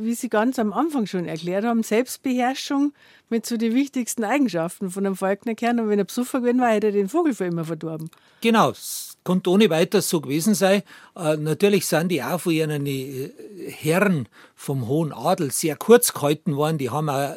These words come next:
Speaker 2: nicht viel verdient, was man sich eigentlich ein bisschen wundert. Aber die sind ja nur gezahlt worden in der Zeit, wo Jagdsaison war, haben sie aber das ganze Jahr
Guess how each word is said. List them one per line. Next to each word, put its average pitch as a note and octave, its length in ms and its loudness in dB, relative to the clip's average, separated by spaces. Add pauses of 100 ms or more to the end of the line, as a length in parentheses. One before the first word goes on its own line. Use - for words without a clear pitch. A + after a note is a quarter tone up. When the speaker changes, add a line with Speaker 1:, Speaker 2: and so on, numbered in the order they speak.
Speaker 2:
nicht G#3 640 -4
viel F3+ 200 4
verdient, F3+ 640 2 (440)
was C#3 220 -4
man C#3+ 200 0
sich C#3 220 -2
eigentlich C#3 400 -4
ein C3 80 -2
bisschen B2+ 260 -6
wundert. G3+ 420 6 (300)
Aber C3+ 600 0 (320)
die D3+ 60 -10
sind D3+ 220 0
ja D3 100 -2
nur E3+ 200 4
gezahlt A3+ 360 2
worden G#3 180 4
in D#3+ 200 -2
der C#3 260 0
Zeit, D3+ 300 -2
wo F3 100 2
Jagdsaison E3 800 0
war, D#3 240 2
haben D#3 160 0
sie E3+ 120 0
aber C#3+ 160 -2
das B2+ 140 -6
ganze D3 380 -4
Jahr B2+ 280 0